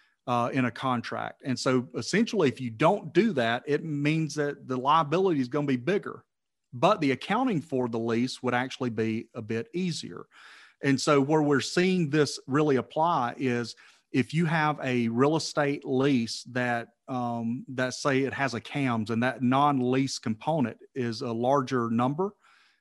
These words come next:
then it may not, it may be worth basically separating that out because it would create a much larger liability than a company may want.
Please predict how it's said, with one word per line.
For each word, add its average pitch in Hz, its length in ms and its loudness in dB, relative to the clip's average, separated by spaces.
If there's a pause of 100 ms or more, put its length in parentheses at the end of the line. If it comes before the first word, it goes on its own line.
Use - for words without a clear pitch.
(140)
then 135 380 4
it 165 180 0
may 160 220 4
not, 143 260 2 (280)
it 156 160 2
may 165 200 4
be 147 320 2 (500)
worth 147 340 2 (280)
basically 139 520 -2
separating 147 680 2
that 139 180 2
out 147 280 0
because 120 340 -2
it 151 120 -2
would 139 140 -4
create 135 320 -2
a 117 60 0
much 143 320 0
larger 131 340 0
liability 127 600 0
than 117 180 -4
a 113 60 -6
company 123 400 -4
may 110 160 -4
want. 113 340 -6